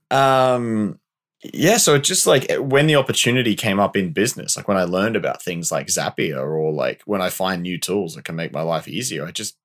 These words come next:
got obsessed with them really quickly. That's essentially all that happened. Um, and, like,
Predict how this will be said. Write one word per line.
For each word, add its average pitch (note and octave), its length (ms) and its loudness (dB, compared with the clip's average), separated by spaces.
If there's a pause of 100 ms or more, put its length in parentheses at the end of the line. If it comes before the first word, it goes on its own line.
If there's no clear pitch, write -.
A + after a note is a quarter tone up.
(160)
got - 180 -2 (100)
obsessed E2 460 -4
with - 100 -4
them D2+ 160 -10
really F#2 440 0
quickly. - 360 -12 (720)
That's - 460 0 (100)
essentially G#2+ 400 -2
all D#2+ 120 -2
that - 60 -12
happened. - 480 -6
Um, F2 280 -6
and, F#2 340 -8
like, F#2 240 -2